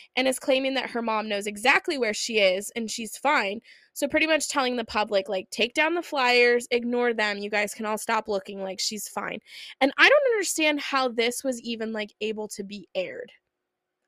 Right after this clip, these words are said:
at all. Like, what person decided this was a good interview to put on, on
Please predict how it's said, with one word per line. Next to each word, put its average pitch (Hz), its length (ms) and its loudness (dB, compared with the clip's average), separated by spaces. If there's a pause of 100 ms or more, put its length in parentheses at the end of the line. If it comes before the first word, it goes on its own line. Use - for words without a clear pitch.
at 190 100 4
all. - 320 -6 (280)
Like, 226 180 -6 (500)
what 247 320 2 (280)
person 240 420 2
decided 202 440 -2
this 202 200 -6
was 208 140 -6
a 190 80 -4
good 190 200 0
interview 196 440 -4
to 208 100 -8
put - 300 -4 (100)
on, 113 400 -8 (200)
on 190 380 2